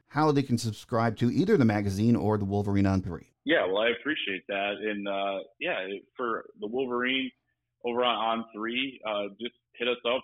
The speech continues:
Speaker 2: over at the wolverine dot com. And, you know, if you hit a paywall, uh, on one of our premium articles or, uh, just hit the banner at the top, we're running a deal right now where it's twenty-nine ninety-nine until football season, August thirty-one, uh, of this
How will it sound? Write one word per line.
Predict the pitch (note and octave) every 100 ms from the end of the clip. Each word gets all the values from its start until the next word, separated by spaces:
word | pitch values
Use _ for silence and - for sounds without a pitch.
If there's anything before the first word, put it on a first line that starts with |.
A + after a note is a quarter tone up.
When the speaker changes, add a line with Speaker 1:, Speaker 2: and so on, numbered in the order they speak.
| -
Speaker 2:
over | G#2 G#2+ A2+
at | A#2
the | A2
wolverine | A2 A2+ A#2 A#2+ A#2
dot | A2+ G#2+ -
com. | A2+ C3 C#3
And, | G#2+ G#2
you | G#2+
know, | G#2
if | G#2+ G2
you | G2+
hit | A2+
a | -
paywall, | G#2+ G#2+ A2 A#2 A#2+ - _ _ _ -
uh, | G#2 G2+
on | A2
one | A2+
of | A2+
our | A2+ G#2+
premium | A#2+ A2+ A2+ G2+
articles | G#2 A2 A2+ A2 G#2
or, | G#2 A2+ A2 - G2+
uh, | G2 G2
just | G#2+ A#2+
hit | A#2+
the | G2
banner | G#2+ A2 A2
at | G#2
the | - -
top, | G#2+ A2+ - _ _ _
we're | G#2+
running | A#2 A#2 A2
a | G2
deal | G#2 A2
right | G#2+ G2+
now | G#2 G#2
where | G2+
it's | - -
twenty-nine | A#2+ A#2 A2 G#2+
ninety-nine | G2+ G#2 G#2+ F#2+ F2+ G2 G#2 G#2 _ _ _ -
until | G#2 - G#2+ G2+ G2 _ -
football | C#3 A#2 A2+ G#2+
season, | A2+ A2 A2
August | G#2 G#2+ G#2 G#2+ -
thirty-one, | A2 G#2 G2 G2 G#2+ G#2+ G#2 _ _ _ -
uh, | G2+ G2
of | G#2+ G#2 G2+
this | G#2+